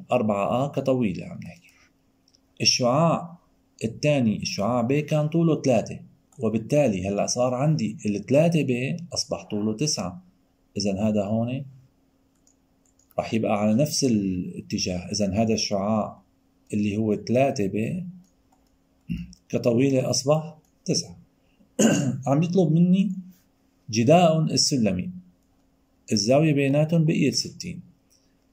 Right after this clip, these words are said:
شباب، الجداء السلمي هلأ صارت مسألتي، خلاص انسوه هذا السؤال هون. أصبحت مسألتي بالشكل التالي، بدي هذا الشعاع بهذا الشعاع بكوساين الزاوية المضروبة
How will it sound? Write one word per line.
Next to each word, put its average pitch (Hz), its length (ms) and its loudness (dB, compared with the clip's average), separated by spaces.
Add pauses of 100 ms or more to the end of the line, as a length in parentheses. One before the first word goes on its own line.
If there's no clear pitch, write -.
شباب، 127 240 2
الجداء 131 380 2
السلمي 160 520 2
هلأ 151 180 4
صارت 160 320 2
مسألتي، 156 400 2
خلاص 147 320 2
انسوه 127 460 0
هذا 104 100 -4
السؤال 92 400 -6
هون. 92 200 -8
أصبحت 147 500 -2
مسألتي 156 440 -2
بالشكل 165 400 -2
التالي، 107 380 -2
بدي 147 280 2
هذا 156 160 2
الشعاع 113 420 0
بهذا 139 320 0
الشعاع 151 320 -2
بكوساين 160 540 0
الزاوية 139 340 0
المضروبة 143 540 -2